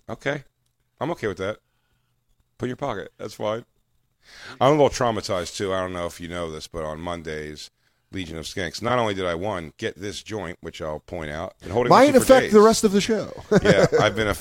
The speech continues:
Speaker 1: I've been
Speaker 2: This
Speaker 1: discussing
Speaker 2: joint, this show could go real south.
Speaker 1: I held this in my ass
Speaker 2: <laughs> for ten years.
Speaker 1: No, for three, three days. I've been holding on to this one because, uh,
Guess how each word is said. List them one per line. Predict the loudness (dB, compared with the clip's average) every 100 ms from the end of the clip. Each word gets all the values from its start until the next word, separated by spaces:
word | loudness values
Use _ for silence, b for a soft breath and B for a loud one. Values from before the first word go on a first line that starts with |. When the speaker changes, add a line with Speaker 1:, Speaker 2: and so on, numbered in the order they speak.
| -2
Speaker 1:
I've | -2 0
been | -2 0
Speaker 2:
This | 0 6
Speaker 1:
discussing | 8 8 6 0 -6
Speaker 2:
joint, | -2 0
this | 0
show | 0 4 6 6
could | 6
go | 6 8
real | 8 6 2 -2 -2 -2 -2 -4
south. | -4 -2 0
Speaker 1:
I | 0
held | 0 0 -2
this | -4 -4 -4 -8 -10 -18 _ _
in | -6 -4
my | -2 0
ass | -2 -2 -4 -4 -4 -6 0 0 2
Speaker 2:
<laughs> | 2 4 2
for | 4 4 4
ten | 4 2 2
years. | 0 0 0
Speaker 1:
No, | 0
for | -2
three, | -2 -4 -4
three | -6 -4
days. | -2 -2
I've | -4
been | -6
holding | -6 -4
on | -6
to | -8
this | -10 -8
one | -8 -8 -10
because, | -14 -10 -10 -8
uh, | -8 -6 -8